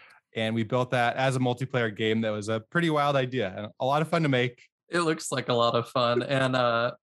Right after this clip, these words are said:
Speaker 2: I do notice a little bit of a theme here, other than the cowboy one. Um, a lot of your stuff ends up being this kinda sci-fi setting. You've got, like, Black Market Crackdown, Zero
Speaker 1: Mm.
Speaker 2: Footprint Society, uh, Gnosis Disparitus.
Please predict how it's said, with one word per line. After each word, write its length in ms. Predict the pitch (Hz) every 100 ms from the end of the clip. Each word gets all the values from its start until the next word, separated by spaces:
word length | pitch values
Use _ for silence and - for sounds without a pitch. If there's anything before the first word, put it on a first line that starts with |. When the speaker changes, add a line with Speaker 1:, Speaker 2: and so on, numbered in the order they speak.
| -
Speaker 2:
I 100 | 175
do 160 | 220 311
notice 400 | 269 240 - -
a 60 |
little 200 | 185 190
bit 140 | 165 143
of 100 | 123
a 80 |
theme 460 | 110 - 175 147 127
here, 320 | 135 120 117 120
other 220 | 131 131
than 160 | 120 113
the 80 |
cowboy 440 | 107 160 151 120 113
one. 260 | 113 113 117 131
Um, 380 | 117 123 143 139 - - - _ -
a 80 | 156
lot 340 | 147 143 175
of 120 | 208 180
your 160 | 151
stuff 640 | 135 - - 131 123 - -
ends 260 | 151 135 127
up 240 | 131 123
being 500 | 139 143 127 110 107 - - _ _ -
this 160 | 139
kinda 220 | - 143 123
sci-fi 600 | - 131 123 123 127 120
setting. 540 | - 123 117 107 110
You've 160 | 113 -
got, 180 | 120
like, 180 | 117 110
Black 280 | - 127 123
Market 340 | 127 123 - -
Crackdown, 920 | - 139 135 - 127 127 127 123 127 _ _ -
Zero 300 | 123 135 131
Speaker 1:
Mm. 80 | 110
Speaker 2:
Footprint 420 | 135 - 139 127
Society, 920 | - 131 147 123 123 123 120 120 117 139 -
uh, 480 | 120 110 107 110 - _ _
Gnosis 760 | 156 131 131 131 143 123 - -
Disparitus. 800 | 139 131 - 127 127 127 123 -